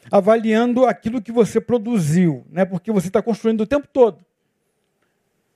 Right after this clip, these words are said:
Se você, é, não faz nada, você constrói também o nada, que vai reverberar na sua vida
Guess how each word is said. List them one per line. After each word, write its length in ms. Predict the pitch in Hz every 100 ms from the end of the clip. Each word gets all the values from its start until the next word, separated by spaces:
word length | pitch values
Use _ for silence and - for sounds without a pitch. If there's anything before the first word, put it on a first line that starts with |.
| _ _ _ _ _ _ _
Se 160 | -
você, 680 | 233 254 160 226 233 220 156 _ _ _ _ _
é, 160 | 185
não 200 | 202 226
faz 260 | - 220 147
nada, 220 | 226 240
você 180 | 226 240
constrói 460 | - 220 - 247
também 500 | 247 254 180 160 147 _ _ _ _
o 120 | 208
nada, 480 | 180 170 135 120 110 _ _ _ _ _ _
que 100 | 185
vai 180 | 180 196
reverberar 540 | 190 208 208 190 196
na 140 | 214 185
sua 260 | - 233
vida 480 | 196 156 180 160 -